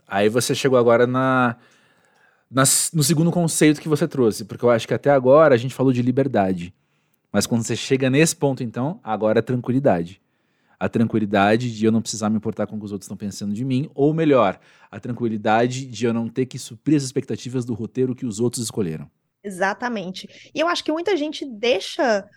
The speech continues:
Speaker 2: de viver coisas que gostaria de viver por pensar nisso,
Speaker 1: Sim.
Speaker 2: quando, no fim das contas, a gente sabe que tem gente que, que tem muito tempo livre, gente que tá precisando arrumar um trabalho,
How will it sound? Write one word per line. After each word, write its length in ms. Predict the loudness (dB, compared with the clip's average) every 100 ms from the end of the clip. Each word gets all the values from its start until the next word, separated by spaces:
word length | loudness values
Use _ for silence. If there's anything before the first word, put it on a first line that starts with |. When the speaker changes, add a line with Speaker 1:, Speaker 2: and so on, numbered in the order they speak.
| _ -20 -12
Speaker 2:
de 680 | -8 -4 -2 0 0 -2 -4
viver 460 | -4 2 2 2 -2
coisas 380 | 2 4 4 0
que 140 | -2
gostaria 400 | -2 -2 -4 -4
de 140 | -4 -4
viver 540 | -4 0 0 0 -2 -6
por 140 | -6
pensar 380 | -4 -8 -4 -4
nisso, 560 | -2 -4 -4 -6 -6 -6 _ _
Speaker 1:
Sim. 260 | -18 -8 0
Speaker 2:
quando, 880 | 2 2 2 4 6 6 6 4 2
no 200 | -2 -2
fim 320 | -4 -4 -2
das 220 | -2 -2
contas, 800 | -2 -2 -2 -2 0 0 -4 -12
a 220 | -10 -4 -2
gente 220 | -2 -2
sabe 200 | -6 -6
que 80 | -8
tem 160 | -6
gente 520 | -6 -6 -8 -4 -4
que, 360 | -4 -8 -8 -12 _
que 120 | -12
tem 160 | -10 -8
muito 240 | -8 -8
tempo 220 | -8 -8 -6
livre, 640 | -4 -2 -2 -2 -6 -6
gente 260 | -6 -8 -8
que 80 | -8
tá 100 | -10
precisando 320 | -10 -8 -8
arrumar 200 | -8 -10
um 40 |
trabalho, 560 | -8 -4 0 0 0